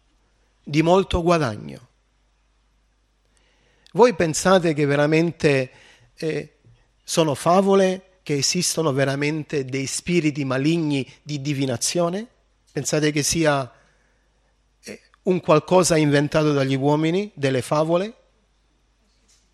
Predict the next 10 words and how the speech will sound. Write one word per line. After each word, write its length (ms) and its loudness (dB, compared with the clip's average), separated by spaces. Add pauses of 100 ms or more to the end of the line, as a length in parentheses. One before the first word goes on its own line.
(1300)
Veramente, 1000 0 (640)
se 200 0
ora 340 6
questo 340 2
spirito 920 -2 (320)
riconosce 960 4 (500)
chi 180 2
sono 300 6
questi 340 4
uomini, 720 6